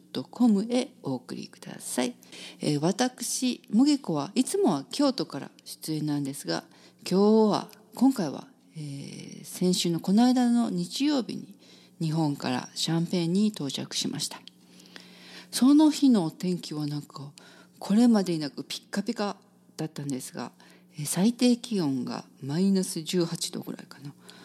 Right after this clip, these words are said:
で、それまで割と湿っていたのか、こう、それが急に気温が下がったので、地面も、なんか草も木も、なんか水分がついているあらゆるものが、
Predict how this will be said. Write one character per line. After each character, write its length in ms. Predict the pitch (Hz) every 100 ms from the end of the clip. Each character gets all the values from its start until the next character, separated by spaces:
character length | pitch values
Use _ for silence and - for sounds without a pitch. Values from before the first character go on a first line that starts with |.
| - - - - - - - -
で、 320 | 165 185 175 - _
そ 240 | - - 269
れ 160 | 349
ま 220 | 359 226 160
で 380 | 180 185 170 -
割 240 | 214 247 247
と 160 | 247
湿 180 | - 302 302
っ 60 | 302
て 400 | - - 277 269
い 60 |
た 180 | 262 190
の 140 | 151
か、 300 | 139 - 151 - - _ _
こ 480 | - 151 147 131 -
う、 540 | _ - - - -
そ 100 | -
れ 80 | 254
が 140 | 247
急 340 | 240 - 320 311
に 260 | 294 277 - -
気 120 | - 220
温 140 | 214
が 100 | 202
下 140 | 214
が 160 | 202 175
っ 60 | 165 -
た 120 | 139
の 200 | 131 135
で、 220 | 156 156 - - _ -
地 160 | 208
面 320 | 220 202 160
も、 140 | 135 143 _ _ _ _ -
な 100 | 160
ん 20 |
か 160 | 139 - _
草 400 | - - 285 226
も 240 | 160 131 - _ _ _
木 460 | - - 170 160 156
も、 240 | 160 156 -
な 120 | 165
ん 40 | 160
か 140 | -
水 320 | - 330 330
分 420 | 240 190 165 151 - _ -
が 140 | 160
つ 180 | - 180
い 100 | 175
て 140 | 190
い 40 | 175
る 140 | -
あ 60 | 170
ら 160 | 226
ゆ 80 | 247
る 100 | 196
も 160 | 165 151
の 160 | 147
が、 160 | 143